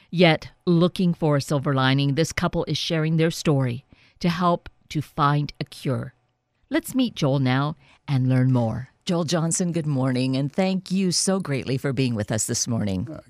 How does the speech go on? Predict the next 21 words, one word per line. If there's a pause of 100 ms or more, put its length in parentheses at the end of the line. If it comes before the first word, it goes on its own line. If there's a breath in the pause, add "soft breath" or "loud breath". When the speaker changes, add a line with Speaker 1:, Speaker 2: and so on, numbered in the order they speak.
Speaker 2:
good
morning
to
you
as
well,
and (160)
thanks
for
having
me.
I
appreciate
it. (1200 loud breath)
Speaker 1:
Really, (140)
uh,
the
pleasure
is
mine
because